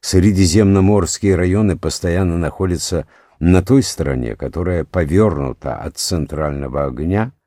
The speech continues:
и он поэтому для них всегда невидим. Центральный огонь назывался «домом Зевса» или «матерью богов». Предполагалось, что Солнце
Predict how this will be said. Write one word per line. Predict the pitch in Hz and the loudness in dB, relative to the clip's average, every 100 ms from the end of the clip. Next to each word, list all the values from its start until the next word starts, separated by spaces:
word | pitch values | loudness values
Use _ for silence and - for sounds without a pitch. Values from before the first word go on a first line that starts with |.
| _ _ _ _ _ _ _ _ _ _ _ _ | _ _ _ _ _ _ _ _ _ _ _ _
и | 95 87 80 - | 0 2 0 -2
он | 104 95 | 0 2
поэтому | 80 69 78 71 | 0 -4 -4 -6
для | 58 67 | -4 -4
них | 69 - | -4 -6
всегда | - - 58 57 | -10 -10 -8 -8
невидим. | 67 64 55 60 58 52 _ _ _ _ _ _ _ _ _ _ | -6 -8 -8 -10 -12 -18 _ _ _ _ _ _ _ _ _ _
Центральный | - 110 95 92 110 113 107 | -2 2 4 4 2 2 0
огонь | 98 120 101 76 104 117 113 | -2 -4 -4 2 4 4 4
назывался | 113 78 90 110 98 - 101 101 90 - | 2 0 0 0 -2 -2 2 2 2 -2
«домом | 90 80 71 95 107 92 80 73 | -6 -4 0 2 4 4 0 -2
Зевса» | 64 - 65 98 95 - 113 117 | -4 -4 -2 -2 -4 -6 -2 0
или | - 92 90 80 | -2 -4 -4 -2
«матерью | 78 73 71 87 92 85 82 78 82 | -2 -2 -2 -4 -4 -6 -6 -6 -6
богов». | 71 78 73 65 - _ _ _ _ _ _ _ _ _ _ | -6 -6 -6 -6 -10 _ _ _ _ _ _ _ _ _ _
Предполагалось, | - 156 - 123 110 71 71 62 | 0 0 2 2 2 2 -4 -6
что | - - 95 - | -8 -2 -2 -2
Солнце | - - - 131 120 - - 123 | -10 -4 2 2 2 0 -4 -6